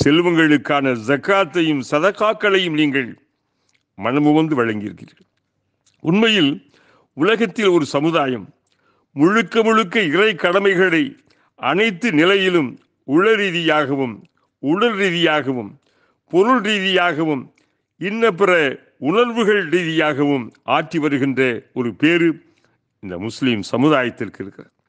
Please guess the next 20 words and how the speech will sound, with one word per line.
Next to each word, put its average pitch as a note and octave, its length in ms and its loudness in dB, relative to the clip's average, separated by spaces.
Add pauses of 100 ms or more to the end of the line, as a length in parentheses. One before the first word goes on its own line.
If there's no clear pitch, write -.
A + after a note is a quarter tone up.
(640)
அந்த A#2+ 220 0
வகையிலே D#3 400 4
தான் C#3+ 400 -2 (880)
அல்லாஹ் C#3 400 -2 (840)
பரிசுத்த D3+ 720 0 (180)
இந்த C3+ 220 -2
நோன்பை E3 340 2
பற்றி C3 280 -4
சொல்கின்ற D3 400 0
போது, E3+ 520 0 (340)
"லஅல்லக்கும் D#3 1200 0
தத்தகூன்", B2+ 840 -2 (1160)
நீங்கள் F#3 720 2
இந்த F3 280 -2
நோன்பின் G#3 460 -2
மூலமாக, C#3+ 600 0 (800)
இந்த F3+ 280 2
இரவு G3+ 440 2
கால F#3+ 640 2
அதிகப்படியான G3+ 960 0